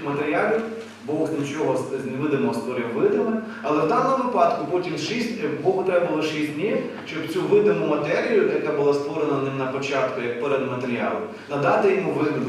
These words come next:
протягом цих шести днів. Е, тут Ісус Христос бере цих п'ять хлібців, і написано, ці п'ять хлібців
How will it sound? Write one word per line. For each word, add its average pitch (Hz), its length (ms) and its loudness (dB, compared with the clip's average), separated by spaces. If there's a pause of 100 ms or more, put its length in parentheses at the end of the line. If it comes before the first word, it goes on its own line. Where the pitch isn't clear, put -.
протягом 131 320 -2
цих 120 180 -6
шести 110 320 -8
днів. - 280 -12 (640)
Е, 131 200 4
тут - 220 0
Ісус 208 240 -4
Христос 190 400 2 (220)
бере 170 240 4
цих 156 240 -2
п'ять 139 180 2
хлібців, 135 560 0 (920)
і 151 80 -6
написано, 170 440 2
ці 185 140 -2
п'ять 180 240 2
хлібців 165 500 -4